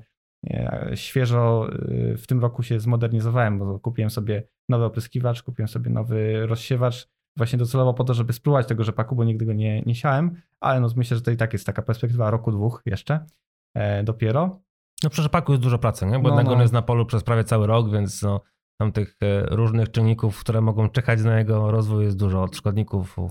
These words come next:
Speaker 2: po choroby, chwasty, tak, i
Speaker 1: No, jest
Speaker 2: tak
Speaker 1: dużo
Speaker 2: dalej.
Speaker 1: takich rzeczy, które
Speaker 2: Przemarznięcia.
Speaker 1: mogą pójść nie tak.
Speaker 2: Mhm.
Speaker 1: <laughs> Jest dużo takich rzeczy, które mogą pójść nie tak i które można po prostu, tak kolokwialnie mówiąc, schrzanić, nie? Przy kukurydzy czy przy zbożach aż tak dużo, tak, aż tak dużego ryzyka nie ma, no bo tak naprawdę kukurydzę, jeśli chodzi o zabiegi na kukurydzy,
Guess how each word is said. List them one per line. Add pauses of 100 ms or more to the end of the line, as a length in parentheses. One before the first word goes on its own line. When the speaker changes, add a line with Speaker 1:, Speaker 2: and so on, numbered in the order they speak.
(160)
Speaker 2:
po
choroby,
chwasty,
tak,
i
Speaker 1:
No,
jest
Speaker 2:
tak
Speaker 1:
dużo
Speaker 2:
dalej.
Speaker 1:
takich
rzeczy,
które
Speaker 2:
Przemarznięcia.
Speaker 1:
mogą
pójść
nie
tak. (120)
Speaker 2:
Mhm. (160)
Speaker 1:
<laughs>
Jest
dużo
takich
rzeczy,
które
mogą
pójść
nie
tak
i
które
można
po
prostu, (160)
tak
kolokwialnie
mówiąc,
schrzanić,
nie? (240)
Przy
kukurydzy
czy
przy
zbożach (220)
aż
tak
dużo, (200)
tak,
aż
tak
dużego
ryzyka
nie
ma,
no
bo (240)
tak
naprawdę
kukurydzę,
jeśli
chodzi
o
zabiegi
na
kukurydzy,